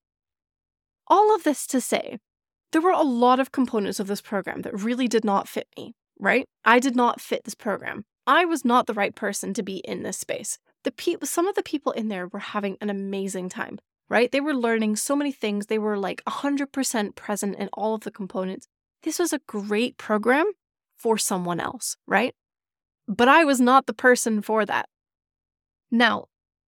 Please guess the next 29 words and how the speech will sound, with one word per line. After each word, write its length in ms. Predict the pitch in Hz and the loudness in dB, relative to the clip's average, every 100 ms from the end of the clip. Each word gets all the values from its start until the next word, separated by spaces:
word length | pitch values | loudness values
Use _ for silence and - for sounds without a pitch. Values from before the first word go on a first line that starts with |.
| _ _ | _ _
I 160 | 254 320 | 4 4
had 180 | 349 330 | 4 -2
a 40 | |
part 260 | - - 214 | 2 0 0
to 80 | 214 | -6
play. 300 | - - 240 | -6 -4 2
I 160 | 214 233 | 4 4
should 240 | 254 269 | 0 -2
have 160 | 240 220 | -4 -2
been 180 | 220 214 | -2 0
more, 500 | 202 190 190 202 190 _ _ _ - | -2 -2 -2 -4 -8 _ _ _ -4
uh, 120 | 226 202 - | -2 -2 -6
like, 340 | 226 214 208 - _ - | -4 -2 -4 -6 _ -4
aware. 760 | 220 196 190 185 - 208 254 - - | -2 0 -2 -2 -2 -2 -2 -6 -6
I 100 | 208 | -4
should 200 | 214 226 | -2 -4
have 120 | 208 | 0
done 160 | 208 208 | 0 0
more 240 | 202 196 | -2 -4
research. 680 | 180 185 - - - - - - | -6 -8 -6 -6 -8 -10 -6 -4
I 180 | 208 | -2
should 240 | 220 - 208 | -4 -4 -6
have 260 | 208 202 | -6 -6
been 120 | - 190 | -6 -8
more 160 | 180 | -8
confident 640 | 185 - 202 196 185 196 190 | -10 -6 -6 -4 -8 -8 -8
in 180 | 190 185 | -8 -8
just 320 | 190 - - | -6 -6 -6
saying 540 | - 185 180 175 185 | -6 -6 -6 -8 -10